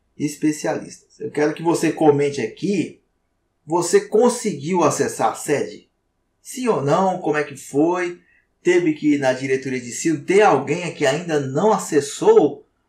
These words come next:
o sistema? Comenta aqui embaixo. Muita gente no privado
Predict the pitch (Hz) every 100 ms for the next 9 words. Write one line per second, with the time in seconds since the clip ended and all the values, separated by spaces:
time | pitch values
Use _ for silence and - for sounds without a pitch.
0 | _ - - 123 - 156 185 123 - 180
1 | 160 156 170 170 190 160 127 127 - -
2 | - - _ _ _ 143 147 170 135 135
3 | 143 143 - 131 127 135 123 104 117 135
4 | 104 - -